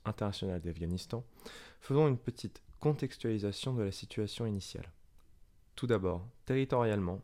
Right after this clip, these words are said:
l'Afghanistan fait environ six cent cinquante-trois mille kilomètres carrés, situé dans la région de l'Asie centrale et a pour capitale Kaboul. Le pays est entouré de six voisins, à l'est le Pakistan et la Chine, au nord le Tadjikistan, l'Ouzbékistan et le Turkménistan,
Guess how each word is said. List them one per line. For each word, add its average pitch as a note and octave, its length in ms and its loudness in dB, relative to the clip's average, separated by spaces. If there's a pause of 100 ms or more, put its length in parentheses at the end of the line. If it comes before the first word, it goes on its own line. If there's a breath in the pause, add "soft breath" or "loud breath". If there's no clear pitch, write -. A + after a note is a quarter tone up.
(120)
l'Afghanistan A#2+ 560 0
fait A#2+ 180 -4
environ A2 400 0
six B2+ 200 -8
cent C3 200 -2
cinquante-trois G#2+ 480 -4
mille G2+ 220 0
kilomètres G2 320 -4
carrés, E2+ 340 -4 (460 loud breath)
situé B2 340 -2
dans A#2+ 80 4
la G#2 100 2
région G2+ 340 0
de F2+ 100 0
l'Asie F#2+ 200 0
centrale G2 680 -6
et G#2 100 -4
a F#2+ 60 -6
pour - 120 -14
capitale G#2+ 520 -6 (100)
Kaboul. E2 380 -4 (680 loud breath)
Le A#2 120 0
pays D#3 300 2
est C3 160 -2
entouré C3 320 2
de A2+ 80 2
six - 240 -2
voisins, G2+ 360 2 (240)
à G#2+ 120 0
l'est G#2+ 320 2
le F#2+ 100 0
Pakistan G2 480 -2
et F#2+ 80 2
la F2 80 -2
Chine, E2+ 300 -4 (280)
au G#2+ 100 2
nord G#2 280 4
le G2+ 100 2
Tadjikistan, G#2+ 680 -2
l'Ouzbékistan G2+ 840 -4 (140)
et - 40 -2
le A#2+ 120 4
Turkménistan, G2 680 -4